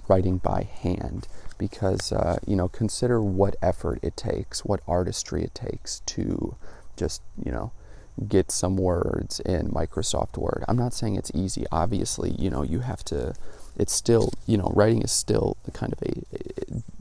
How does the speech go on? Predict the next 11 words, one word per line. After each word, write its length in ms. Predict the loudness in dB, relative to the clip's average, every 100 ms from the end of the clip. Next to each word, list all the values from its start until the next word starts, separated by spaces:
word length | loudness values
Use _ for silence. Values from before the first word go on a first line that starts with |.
| -4
distilled 880 | 0 2 2 2 4 4 4 2 -2 -6 -6 -10 -16 -18 -16
thoughts. 960 | -14 -4 6 6 6 0 -6 -4 -4 -4 -6 0
Um, 580 | 2 4 2 -2 -4 -6 -8 -8 -10 -14 -12 -12 -10 -8 -6
so 160 | -2 0
obviously, 480 | 2 2 0 -2 -2
you 100 | -2
know, 200 | -2 -2 -4 -8 -10 -10 -6 -2
you 80 |
have 120 | -2 -2
to 80 |
be 100 | -4